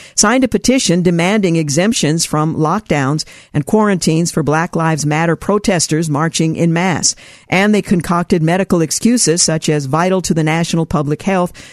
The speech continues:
to insist that violating quarantines was less unhealthy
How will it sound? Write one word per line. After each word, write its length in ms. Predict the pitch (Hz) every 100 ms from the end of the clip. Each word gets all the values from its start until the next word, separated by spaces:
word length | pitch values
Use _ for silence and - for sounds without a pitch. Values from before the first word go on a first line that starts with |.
| -
to 100 | -
insist 440 | 202 - 240 233 -
that 120 | 180
violating 500 | 165 180 180 170 165
quarantines 720 | - 233 220 180 175 156 170
was 160 | 151
less 240 | 147 165 -
unhealthy 600 | 190 214 185 160 143 151